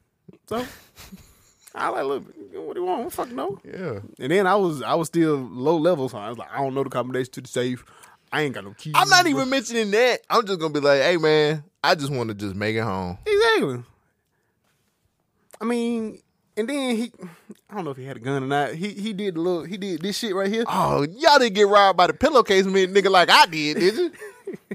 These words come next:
Speaker 1: <laughs> Maybe.
Speaker 2: We got robbed by a nigga with a pillowcase in, when I was working at the branch.
Speaker 1: Hmm. <laughs> One of these?
Speaker 2: Nah, he, he, he just, like, he had on a trench coat. He had, he was white. He had a trench coat and he just put a pillowcase
Speaker 1: Yeah,
Speaker 2: up there and
Speaker 1: dude.
Speaker 2: said, "Put the money in there."
Speaker 1: Oh.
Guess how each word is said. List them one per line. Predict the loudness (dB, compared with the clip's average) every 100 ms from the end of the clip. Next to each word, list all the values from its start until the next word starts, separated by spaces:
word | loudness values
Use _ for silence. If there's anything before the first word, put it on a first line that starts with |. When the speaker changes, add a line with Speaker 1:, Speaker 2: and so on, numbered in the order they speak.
| -12
Speaker 1:
<laughs> | -8
Maybe. | -8 -4 -4
Speaker 2:
We | 0 4
got | 6 8
robbed | 6 6 6
by | 2
a |
nigga | 2 0
with | 0
a | 4
pillowcase | 4 4 4 2 2 0
in, | 0 0 2
when | 2
I | 4
was | 6
working | 4 4 2
at | 0
the |
branch. | 2 2 2 -2 -6 -20 -20 -8
Speaker 1:
Hmm. | 0 2 2 0 0 -2
<laughs> | -4 -6 -4 2
One | 2 4
of |
these? | 2 2 0 0 -6 -4
Speaker 2:
Nah, | 4 6 6
he, | 6
he, | 6 6 4 0 4 4
he | 4
just, | -4 -4 -10 0
like, | 2 2 -4 _
he | 0 4
had | 6
on | 6
a | 2
trench | -2 -2
coat. | 2 4 4 0 2
He | 4
had, | 6 4
he | 2
was | 0
white. | 4 4 2
He | 0
had | 2 4
a | 4
trench | 2 2
coat | 4 2
and | 2
he | -8
just | -10 -6
put | -2 -2
a |
pillowcase | 2 4 4 2
Speaker 1:
Yeah, | 4 4
Speaker 2:
up | 4
there | 2
and |
Speaker 1:
dude. | 2
Speaker 2:
said, | 2
"Put | 2 -2
the |
money | 0 0 0
in | -4
there." | -6 -8
Speaker 1:
Oh. | -8 -8 -10